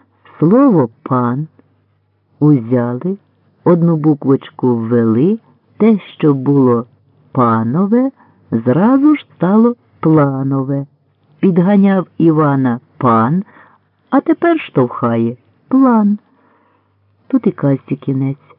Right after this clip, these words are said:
а хто слухав, молодець. Телепень. Розказує у трамваї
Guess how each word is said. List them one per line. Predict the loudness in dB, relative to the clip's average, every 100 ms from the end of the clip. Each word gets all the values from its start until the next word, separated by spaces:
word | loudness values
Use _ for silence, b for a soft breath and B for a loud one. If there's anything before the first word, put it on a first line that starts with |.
| _ -8
а | -6
хто | -4 -4
слухав, | -2 -4 -6 -12 -14 -8
молодець. | -2 -2 -2 -8 -14 _ _ _ _ _ _ _ _ _ _ _ _ _ _ _ _ _ _ -2
Телепень. | -2 -2 -8 -10 -10 -12 _ _ _ _ _ _ _ _ _ _ _ _ _ _ _ _ -2
Розказує | 0 0 -2 0 0 2 2
у | 2 -2
трамваї | -6 -4 -2 2 2 2